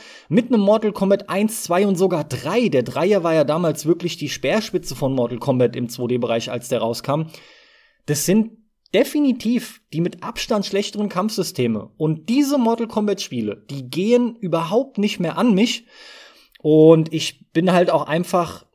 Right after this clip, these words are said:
null, aber absolut null noch geflasht von irgendeinem Gore-Scheiß. Ja, aktuell, das muss man echt dazu sagen, gerade wohl Mortal Kombat zehn und der aktuellste Teil elf, die haben wohl sehr viel für die Reihe gemacht und wohl absolut in die richtige Richtung.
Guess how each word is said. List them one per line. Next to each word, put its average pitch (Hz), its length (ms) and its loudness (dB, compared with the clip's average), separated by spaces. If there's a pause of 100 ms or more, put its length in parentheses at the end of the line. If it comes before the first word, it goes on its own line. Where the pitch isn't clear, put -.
(100)
null, 160 800 4
aber 135 300 -6
absolut 202 440 -4
null 196 440 4
noch 185 220 0
geflasht 170 480 -4
von 170 180 -4
irgendeinem 180 400 -2
Gore-Scheiß. 135 640 0 (300)
Ja, 185 320 -2
aktuell, 233 720 0
das 156 160 -6
muss 190 220 0
man 175 100 -4
echt 160 220 -8
dazu 170 320 -4
sagen, 226 480 0 (440)
gerade 190 360 0
wohl 190 140 4
Mortal 175 280 2
Kombat 156 340 -4
zehn 170 260 0
und 156 160 -4
der 135 100 0
aktuellste 131 580 -4
Teil 107 300 -8
elf, 247 400 0 (400)
die 135 120 -2
haben 165 460 -2
wohl 156 220 4
sehr 190 280 -2
viel 262 240 -4
für 240 200 -2
die 208 100 2
Reihe 165 240 2
gemacht 156 480 -4
und 143 220 -8
wohl 147 260 -2
absolut 214 480 -4
in 180 140 -2
die 185 60 0
richtige 165 360 -2
Richtung. 220 540 0